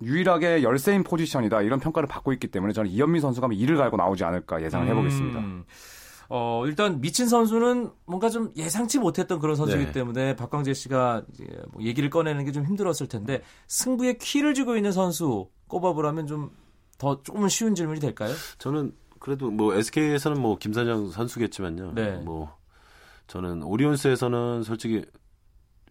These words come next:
Speaker 3: 저는 원래 키를 쥐고 <laughs> 있던 선수를 생각했던 게 이현민 선수라고 생각을 했거든요.
Speaker 2: 네, 다 뺏어먹네요, 조현일 기자.
Speaker 1: 아, 이 이야-, 이 이야기는 사전에 안 했어요.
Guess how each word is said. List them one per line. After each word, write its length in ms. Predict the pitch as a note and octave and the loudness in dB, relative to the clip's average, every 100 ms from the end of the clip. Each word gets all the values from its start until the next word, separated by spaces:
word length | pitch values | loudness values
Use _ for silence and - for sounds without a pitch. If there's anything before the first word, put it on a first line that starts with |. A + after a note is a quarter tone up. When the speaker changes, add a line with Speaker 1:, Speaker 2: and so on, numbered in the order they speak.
| _ _ | _ _
Speaker 3:
저는 200 | - A2+ | -4 0
원래 200 | F#2 G2+ G2 | 0 0 -2
키를 320 | - F3+ E3+ | 0 2 2
쥐고 200 | B2+ B2 | 2 2
<laughs> 40 | C3+ | 0
있던 180 | C#3 C3 | 2 4
선수를 560 | C3 A#2+ A#2+ A#2 A2 | 4 2 0 2 2
생각했던 480 | A2+ B2+ B2 C3 B2+ | 2 0 0 0 0
게 60 | G#2+ | -2
이현민 400 | E2+ A2 A#2 G2+ | 2 2 2 0
선수라고 380 | G#2 F#2+ F#2+ E2+ | -2 -4 -6 -6
생각을 340 | F2 E2 E2 | -6 -6 -6
했거든요. 260 | F2+ - B2 | -8 -6 2
Speaker 2:
네, 140 | B2+ A#2 | 2 2
다 260 | - C3+ G#3+ | 0 0 2
뺏어먹네요, 500 | G3+ F3 C3+ A#2 C#3+ | 0 2 2 0 2
조현일 280 | B2+ A2 G2+ F2+ | 0 0 -4 -8
기자. 160 | - - | -8 0
Speaker 1:
아, 200 | A#2 D#3+ | 8 8
이 40 | |
이야-, 120 | G#3+ G3+ A3 - F#3+ | 10 8 6 6 4
이 180 | A3 G#3 | 6 8
이야기는 360 | F3+ - G#3 | 8 8 6
사전에 280 | F#3+ G3+ A#3+ | 6 6 8
안 160 | D3+ C#3 | 8 6
했어요. 320 | C#3+ A#2+ | 2 4